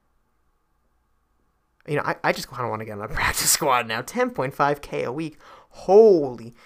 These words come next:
Plus, wh-, I think they're already making, well, the minim-, there's a minimum, there's some paid, um,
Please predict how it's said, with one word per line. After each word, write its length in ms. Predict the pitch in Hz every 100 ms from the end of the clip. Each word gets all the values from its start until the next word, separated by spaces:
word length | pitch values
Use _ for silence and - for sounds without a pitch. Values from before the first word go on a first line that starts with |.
| - -
Plus, 240 | 196 196
wh-, 180 | 139 139
I 100 | 156
think 180 | 156 214
they're 160 | 139
already 180 | 147 147
making, 400 | 143 143 135 131 - _ _ _ _ _
well, 420 | 127 117 117 - _ _ _ _
the 100 | -
minim-, 360 | 143 160 180 156
there's 140 | 156
a 60 | 139
minimum, 380 | 147 165 156 139
there's 220 | 139 131
some 180 | 151 139
paid, 420 | 147 143 127 123 - _ _ _ -
um, 420 | 123 117 113